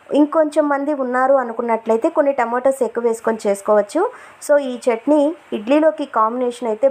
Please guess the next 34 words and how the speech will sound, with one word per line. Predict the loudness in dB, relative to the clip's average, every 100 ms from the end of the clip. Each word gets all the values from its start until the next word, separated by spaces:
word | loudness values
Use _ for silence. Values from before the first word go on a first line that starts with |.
| 0
భలే | 0 2 2 0
ఉంది. | -4 -6 -6 -10 -20 -8 -6
ఒకసారి | -2 0 0 -2
మీరు | -4 -2
కూడా | -4 -4
ట్రై | -2 -2 0
చేయండి. | 0 0 -2 -4 -6 -18 -4 0
వీడియోలోకి | 2 4 2 0 0
వెళ్ళే | 2 2 0
ముందు | -2 -2 0
నాదొక | -2 -4 -4 -6
రిక్వెస్ట్, | -2 -2 -2 -10 -20 -10 -4
మన | -4 -2
ఛానల్ని | 0 2 2 0 -2 -2
మొదటిసారి | -4 0 0 0 0
చూస్తున్నట్లయితే | 0 0 -2 -2 -2 2 2 0
please | -6 -8 -4
subscribe | -6 -4 -2 0 0
our | -2 -2
channel. | -2 0 0 -2 -6 -18 -4
పక్కనే | -4 0 0 0
ఉన్న | 0 0 0
బెల్ | 0 0
ఐకాన్ని | 0 0 -2 0
ట్యాప్ | 0 -2 0
చేయండి. | 0 0 -2 -4 0
all | 0 0
అనే | -2 -4
ఆప్షన్ని | -4 -4 0 -2
యాక్టివేట్ | -2 -2 -2 0
చేసుకోండి. | -2 0 -4 -2 -4 -4 -8 -10 -2
లైక్ | 0 0 0
చేయడం | 0 0 -2
మర్చిపోకండి. | -2 -4 -4 -2 0 -2 -4